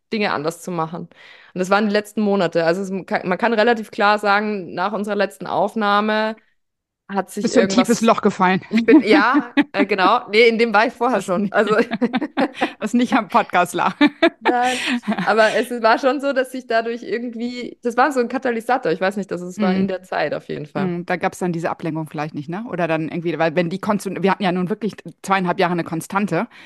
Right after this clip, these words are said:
Speaker 1: Ja.
Speaker 2: Und dann ist ja dann plötzlich so, da ist dann ein Break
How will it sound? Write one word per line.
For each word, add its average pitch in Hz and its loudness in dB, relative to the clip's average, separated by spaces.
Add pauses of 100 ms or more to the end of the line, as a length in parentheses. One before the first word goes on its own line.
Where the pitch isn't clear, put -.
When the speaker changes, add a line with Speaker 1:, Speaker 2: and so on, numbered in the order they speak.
(120)
Speaker 1:
Ja. 175 2
Speaker 2:
Und 202 0
dann 196 2
ist - -2
ja 208 6
dann 180 0
plötzlich 196 -2
so, 190 2
da 175 2
ist - -4
dann 185 4
ein 165 0
Break 175 2